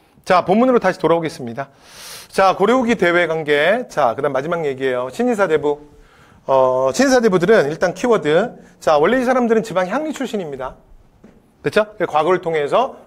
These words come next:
중앙정계에 진출했고, 자, 공민왕 시기에 크게 성장해요. 자, 특징은 이제 사상적 배경으로 성리학을 가지고 있고, 그 다음에 검문 세력과 대립했던 세력이야. 자, 그 다음에 신흥무인 세력. 자, 최영, 이성계,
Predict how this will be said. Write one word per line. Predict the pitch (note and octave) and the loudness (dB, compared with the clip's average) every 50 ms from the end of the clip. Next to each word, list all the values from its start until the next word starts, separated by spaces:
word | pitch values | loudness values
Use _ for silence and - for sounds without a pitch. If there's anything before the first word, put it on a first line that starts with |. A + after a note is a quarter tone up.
| _ | _
중앙정계에 | - - D3+ D#3+ F3+ F3+ E3 E3 D#3+ D#3 D3 C#3 A#2+ | -6 0 0 2 2 2 2 0 0 0 -2 -4 -4
진출했고, | A#2 A#2+ G#2+ - A#2 A2+ - - A#2 A#2 C#3+ F3+ A3+ B3+ B3+ - - - - - | -4 -10 -8 -6 -6 -6 -6 -4 0 2 2 4 2 2 -2 -10 -20 -20 -12 -4
자, | - E3 C#3+ C3+ C3+ | 0 0 0 0 0
공민왕 | - D#3+ E3 F#3 G3 G3 G3 F#3+ | -2 -2 0 0 0 0 0 -2
시기에 | D#3 F3 D#3 D#3 G3+ A3 | -4 -6 -2 0 0 0
크게 | G#3+ - - A3+ B3 | 0 -4 -8 -6 -6
성장해요. | A3+ - G3+ F3 C#3 B2 A2 G#2 G2 G#2+ D3 - _ _ _ _ _ _ _ _ | -4 -4 -6 -6 -6 -8 -8 -10 -12 -16 -16 -18 _ _ _ _ _ _ _ _
자, | - - E3+ D3+ D3+ - | -2 0 2 2 0 -2
특징은 | - G#3+ - - C#4 B3 G#3 G3+ A#3 C4 - - - _ _ _ _ - - | -8 -8 -2 0 2 2 2 2 0 -2 -6 -16 -20 _ _ _ _ -20 -16
이제 | D#3 D3 C#3+ D3+ | -10 -4 -4 -4
사상적 | D3+ G#3+ A#3+ A3+ A3+ A3+ - | -2 0 -2 0 0 -2 -2
배경으로 | - D3+ C#3 C3 C#3 C3 B2+ B2 B2 B2 | -2 -4 -2 -2 -4 -4 -6 -8 -10 -10
성리학을 | - - C4 C#4 C4+ B3+ A3+ F#3+ | -6 -4 -2 0 0 0 0 0
가지고 | D#3 C3 A2+ A2+ G2+ F2+ | -2 -4 -6 -8 -12 -14
있고, | F#2+ E2+ _ - G2+ G2 B2 F3 G#3+ - _ _ _ | -14 -16 _ -10 -8 -6 -6 -6 -8 -12 _ _ _
그 | - - | -12 -6
다음에 | C3+ C#3+ C3+ B2+ C3+ D#3 G#3 C4 C4 - - - - | -4 -4 -4 -2 0 2 2 2 0 -4 -12 -12 -4
검문 | - D3 D3+ D#3 D#3 D3+ | -2 0 0 0 -2 -2
세력과 | C3+ C3+ B2 A2+ - D#3 E3+ F3+ - | -2 -4 -4 -4 -2 -2 -2 -2 -2
대립했던 | - - C3 D#3 D3 D3+ D3+ - B2+ A#2 | -6 -2 -2 0 0 0 -2 -4 -10 -10
세력이야. | G2 F2+ D#2+ D#2+ D2 _ _ _ _ _ _ _ _ _ _ _ _ - - - _ - | -12 -16 -20 -20 -20 _ _ _ _ _ _ _ _ _ _ _ _ -20 -20 -20 _ -4
자, | - F#3+ F#3+ F3 | 0 2 2 2
그 | - G#3 | 2 2
다음에 | G#3+ A3+ A3+ | 2 2 2
신흥무인 | A3+ - C#4+ D#4 C#4 A#3+ G3+ E3 | 2 0 0 2 2 2 2 2
세력. | C#3+ C#3 A#2+ A#2+ C3+ F3 A#3 - - - - - | 0 0 0 2 2 0 0 -2 -8 -20 -10 -2
자, | - D3 C3 | -2 -2 0
최영, | - - B3 B3+ F3 B2 G#2+ - - - - - | 2 2 2 2 2 0 -4 -10 -18 -20 -18 -10
이성계, | C#3 D3 D3 E3+ A3 A3+ A3+ F#3+ E3+ B2 - - | -8 -4 0 0 0 2 2 0 0 -2 -2 -8